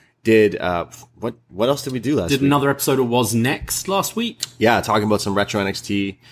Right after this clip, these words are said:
Speaker 2: Uh, the contract signing between Biggie Langston, the champion,
Speaker 1: Yeah.
Speaker 2: and, uh, Bo Dallas.
Speaker 1: The women's tournament for the N X T title
Speaker 2: Mm-hmm.
Speaker 1: and, uh, stuff like that. But this week, staying on track now,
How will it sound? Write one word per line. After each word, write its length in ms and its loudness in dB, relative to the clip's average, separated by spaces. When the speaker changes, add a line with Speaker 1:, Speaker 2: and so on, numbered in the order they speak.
Speaker 2:
Uh, 120 2
the 80 -2
contract 480 2
signing 420 -2
between 420 -8
Biggie 520 -2
Langston, 800 -2
the 80 -14
champion, 520 0
Speaker 1:
Yeah. 260 0
Speaker 2:
and, 380 -6
uh, 400 -10
Bo 160 2
Dallas. 340 -4
Speaker 1:
The 160 4
women's 340 2
tournament 340 2
for 100 -4
the 60 0
N 80 0
X 140 -2
T 80 -8
title 420 2
Speaker 2:
Mm-hmm. 100 -2
Speaker 1:
and, 500 -4
uh, 240 -4
stuff 260 -10
like 160 -6
that. 280 -6
But 200 -8
this 260 4
week, 540 -2
staying 340 2
on 140 4
track 320 2
now, 300 2